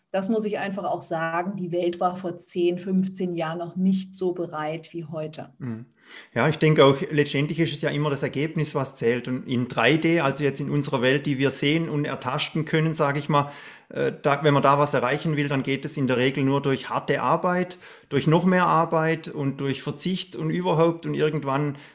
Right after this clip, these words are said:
Speaker 2: hat man sein Ziel dann erreicht und vor allem kostet es Zeit. Und in fünf D, äh, wo die Energien sich tummeln im Quantenfeld, sage ich mal, wenn man dort den richtigen Impuls setzt, dann kann das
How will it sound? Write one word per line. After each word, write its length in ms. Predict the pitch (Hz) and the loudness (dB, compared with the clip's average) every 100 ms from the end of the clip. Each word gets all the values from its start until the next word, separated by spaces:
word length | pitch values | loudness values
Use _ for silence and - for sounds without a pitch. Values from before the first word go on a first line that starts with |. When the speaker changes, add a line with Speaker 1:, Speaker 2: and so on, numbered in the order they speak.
| - | -4
Speaker 2:
hat 160 | 143 | 0
man 100 | 156 | 2
sein 240 | 139 131 127 | 2 2 2
Ziel 220 | 151 147 | -2 -2
dann 160 | 139 139 | 0 0
erreicht 520 | 123 113 147 190 - | 0 2 2 0 -4
und 160 | 147 | -4
vor 160 | 135 127 | 2 4
allem 300 | 131 165 - | 4 4 0
kostet 340 | - 143 143 | -2 -2 -2
es 200 | 135 - | -6 -6
Zeit. 400 | - 117 127 - - - - - _ | -2 2 2 2 -8 -20 -20 -20 _
Und 320 | - 123 127 | -4 0 0
in 140 | 135 131 | 0 -2
fünf 360 | - 151 180 | 2 0 0
D, 220 | - 143 165 | -2 -2 0
äh, 500 | 160 156 135 135 127 | -2 -4 -4 -4 -2
wo 120 | 139 | -2
die 180 | 143 139 | 0 2
Energien 500 | 135 131 147 160 160 | 2 0 -2 -2 -2
sich 200 | 160 - | -4 -4
tummeln 360 | 170 156 156 | -2 0 0
im 140 | 143 143 | 0 0
Quantenfeld, 800 | 117 135 160 151 147 151 156 - - - _ | -2 -2 -4 -2 2 2 0 -10 -20 -20 _
sage 300 | - 135 143 | -2 2 2
ich 80 | 147 | 2
mal, 140 | 139 | 0
wenn 100 | 131 | 2
man 80 | 135 | 0
dort 180 | - 143 | 0 -2
den 100 | 143 | -2
richtigen 460 | 127 147 - 147 135 | -4 -6 -8 -4 -2
Impuls 480 | 131 123 160 165 - | -2 -2 -4 -4 -2
setzt, 300 | 156 156 - | -4 -4 -6
dann 160 | 135 | -4
kann 220 | 127 135 | -2 -2
das 300 | 139 135 - | -4 -8 -14